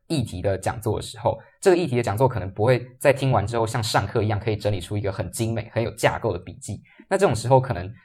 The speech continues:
就是在针对这个议题里面，我会点出几个要了解这个议题，或是我在听到的时候的一些重要的关键字，然后我会一直不停地去 review 那些关键字，或是把这些关键字放到网络上查，那你就可以再滚出更多其他的子议题，那你就会就是越来越对这个，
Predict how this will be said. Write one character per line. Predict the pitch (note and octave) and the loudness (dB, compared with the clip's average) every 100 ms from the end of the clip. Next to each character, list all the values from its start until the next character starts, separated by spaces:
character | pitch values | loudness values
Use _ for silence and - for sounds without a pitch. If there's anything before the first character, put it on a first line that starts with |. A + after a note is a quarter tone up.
| - | -10
就 | |
是 | C3+ C3+ | -4 4
在 | C#3+ | 6
针 | C#3 | 6
对 | C#3 | 2
这 | B2+ | 0
个 | |
议 | A#2 | 0
题 | A2 F#2+ | 0 -2
里 | F2 | -4
面， | G#2+ | -4
我 | F2+ | -2
会 | G#2 A#2+ - - | 2 2 0 -4
点 | G#2+ | -4
出 | F2 B2 | -2 -2
几 | B2+ A2 | -2 -4
个 | F2+ D#2+ - _ | -6 -8 -10 _
要 | C#3 D#3 | 6 8
了 | B2 | 8
解 | A#2 | 2
这 | G2+ | 0
个 | A#2 | 0
议 | A#2 | -2
题， | G#2 F2+ G#2+ _ _ | -4 -6 -10 _ _
或 | D3 | 0
是 | C#3+ | 2
我 | C#3 | 2
在 | A#2+ | 4
听 | C3+ - C3 | 4 2 4
到 | B2+ | 6
的 | G#2 | 4
时 | - | 0
候 | A2+ | 0
的 | A2 | 2
一 | F#2+ | 0
些 | A2 | -2
重 | G#2+ D3 A2 | 2 4 4
要 | G2+ | 2
的 | |
关 | - F2+ | 0 -2
键 | F#2+ F#2 | -2 -8
字， | - G2 - _ _ | -10 -14 -16 _ _
然 | B2 | 2
后 | D#3 | 6
我 | C3+ | 6
会 | C#3 | 6
一 | D3+ | 4
直 | C3 | 0
不 | C3+ | 0
停 | C#3+ | 0
地 | G#2+ | 2
去 | C3 | 2
review | G#2+ G2+ B2 | 2 2 2
那 | G#2 | 2
些 | G#2 | 2
关 | G2+ G2 | 0 0
键 | G#2 | -4
字， | F#2 | -6
或 | F#2 | -2
是 | A2+ | 0
把 | A#2+ A2 | 2 0
这 | - | 2
些 | A#2 | 2
关 | A2+ A2 | 2 0
键 | A2+ | -2
字 | - G#2+ - | -2 -4 -4
放 | - | 2
到 | C#3 | 4
网 | B2 F#2 | 4 4
络 | A2 | 0
上 | A#2 | 0
查， | G2 - - - - | -2 -8 -10 -12 -2
那 | C#3 | 2
你 | |
就 | C3 | 4
可 | C#3 | 4
以 | A2+ | 2
再 | B2+ | 0
滚 | B2+ B2 F#2 | 0 -2 -2
出 | - A2 | -2 -2
更 | A2 A#2+ | 2 4
多 | G#2+ | 4
其 | G#2 - | 0 -6
他 | - A#2 | -2 -2
的 | |
子 | G2 - - | -2 -8 -6
议 | G#2 | -8
题， | - - _ - | -8 -18 _ -2
那 | |
你 | C3+ | 2
就 | A2+ | 4
会 | B2+ | 4
就 | - - B2+ | 2 -2 0
是 | B2 - | 0 0
越 | D3+ | 6
来 | A2+ | 6
越 | G#2+ G#2 | 6 2
对 | A#2+ | 2
这 | F#2+ - G2 | -2 0 -2
个， | F2+ D#2+ | -2 -6